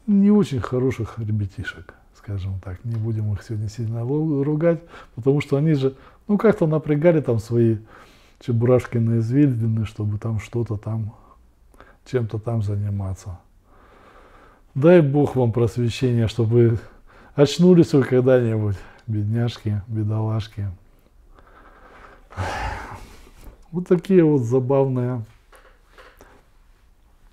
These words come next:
ролики. Гипотеза Пуанкаре,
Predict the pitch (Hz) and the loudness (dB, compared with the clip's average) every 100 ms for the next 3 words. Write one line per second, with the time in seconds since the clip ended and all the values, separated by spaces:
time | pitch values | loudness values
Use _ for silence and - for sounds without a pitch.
0 | _ _ _ - - - - - - - | _ _ _ -20 -20 -20 -20 -20 -20 -20
1 | _ _ _ _ - 143 143 123 123 110 | _ _ _ _ -4 4 6 8 6 4
2 | 120 117 131 - 123 113 107 120 - 123 | 0 2 0 2 2 2 0 0 0 0
3 | 127 120 135 143 196 196 | 0 -2 0 4 4 2